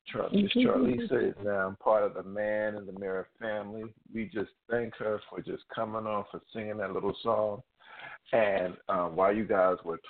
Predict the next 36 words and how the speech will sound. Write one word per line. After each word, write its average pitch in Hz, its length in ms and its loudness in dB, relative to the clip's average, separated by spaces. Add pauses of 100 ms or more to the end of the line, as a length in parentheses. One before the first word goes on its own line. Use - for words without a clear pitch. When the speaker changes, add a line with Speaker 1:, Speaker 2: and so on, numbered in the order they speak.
Speaker 1:
talking, 120 520 -2
that 87 160 -4
gave 92 180 -4
me 92 180 -10
time 82 320 -4
to 82 120 -6
just 85 260 -6
get 98 180 -2
this 87 240 -2
song, 78 360 -2 (440)
because 113 320 2
I 135 40 6
want 143 300 -4
us 123 120 -6 (140)
to 107 140 -4 (120)
end 107 300 -6 (180)
this 101 160 0 (140)
episode 90 600 0
on 90 180 -6
a 82 140 -8
good 87 200 0
note, 65 280 -8 (800)
because 98 440 0
we 104 180 -4
all 127 220 4
have 127 240 -10
been 107 240 -10
through 87 160 -10 (120)
something, - 480 -8 (1300)
and 113 320 -8 (120)
we 104 180 -2
all 98 220 4
know, 98 480 -4 (300)
uh, 85 260 -2 (160)
what 101 160 4
our 90 140 4